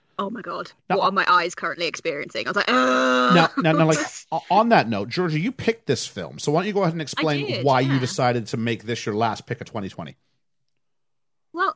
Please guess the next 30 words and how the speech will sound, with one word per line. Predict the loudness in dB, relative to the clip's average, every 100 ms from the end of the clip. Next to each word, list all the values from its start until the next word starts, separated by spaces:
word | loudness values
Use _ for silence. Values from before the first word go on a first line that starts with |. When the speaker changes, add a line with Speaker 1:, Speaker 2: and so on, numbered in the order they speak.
| -6 -4
Speaker 1:
I | -4
was | -4
just | -8 -18 -14 -10
a | -6
bit | -4
intrigued. | -4 -8 -4 -4 -2
I | -2
thought | -2 -2
we | 0
haven't | 0 0
really | -2 -2
done | -2 0
many | -2 -2
animated | -2 -4 -8 -8
of | -10 -10
it | -14 _ -4
on, | -2 0 -2 -6 -10 _ -8
we | -2
done | 0
any | 2 4
animated | 4 2 -4 -4 -4
on | -4 -2
here | -2 2 2
yet, |
other | 2 0 -4
than | -10
Toy | -6 -6
Story? | -6 0
Speaker 2:
Toy | 2 2
Story. | 0